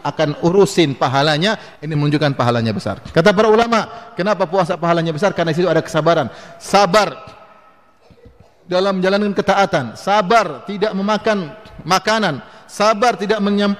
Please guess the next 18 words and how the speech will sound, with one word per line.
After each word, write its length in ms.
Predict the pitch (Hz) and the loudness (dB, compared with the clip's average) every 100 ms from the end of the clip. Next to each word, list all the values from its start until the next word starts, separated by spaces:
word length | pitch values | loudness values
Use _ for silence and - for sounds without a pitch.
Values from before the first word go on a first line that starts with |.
| - | -4
melampiaskan 880 | 185 190 185 190 170 220 - 226 190 | -2 0 2 2 2 0 0 -2 0
syahwatnya 560 | 208 170 220 214 165 | 0 2 2 0 -4
padahal 320 | 190 185 202 | -2 0 2
boleh, 320 | 190 226 160 - - - _ _ _ | 2 0 -2 -6 -20 -20 _ _ _
sabar 480 | - 233 233 247 226 | -4 -2 0 -2 -4
untuk 160 | 208 214 | -6 -4
meninggalkan 560 | 208 208 226 233 220 | -2 0 0 0 0
kemung-, 240 | 214 214 214 _ _ - | 2 2 0 _ _ -4
dalam 240 | 143 240 | 0 2
satu 140 | 220 208 | 2 2
hadis, 400 | 202 160 202 - - 87 - _ _ _ - | 2 0 -2 -6 -14 -14 -16 _ _ _ -12
Rasulullah 100 | 139 | -6
sallallahu 0 | |
alaihi 160 | 165 151 | -4 -2
wasallam 220 | 175 135 | -2 -2
pernah 140 | 143 | -4
bersabda, 220 | 120 123 123 | -4 -6 -4
perhatikan, 320 | 139 170 127 | -4 -2 -4